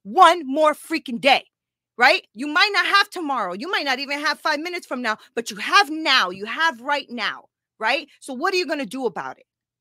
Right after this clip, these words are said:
What are you gonna do? And the truth is, is no, if you don't value yourself, no one will. Thank you, Gail.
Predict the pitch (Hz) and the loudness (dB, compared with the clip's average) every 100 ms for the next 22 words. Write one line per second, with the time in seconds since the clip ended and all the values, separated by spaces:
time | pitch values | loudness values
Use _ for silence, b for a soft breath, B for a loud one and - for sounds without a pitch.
0 | - 269 320 277 277 269 214 170 - _ | -10 -4 -4 -2 -4 -6 -6 -8 -10 _
1 | _ _ _ _ _ - 269 262 - 370 | _ _ _ _ _ -6 -2 -2 -2 -2
2 | 427 381 339 262 302 - _ - 240 220 | -2 -2 -6 -6 -8 -10 _ -10 -6 -4
3 | 254 - 392 415 381 226 330 320 285 269 | -4 -4 -2 -2 -2 2 2 2 -2 -6
4 | 269 247 240 233 240 262 254 247 226 175 | -6 -6 -6 -6 -4 -2 -4 -6 -6 -8
5 | 165 - 269 269 254 208 226 | -10 -10 -10 -10 -12 -6 -6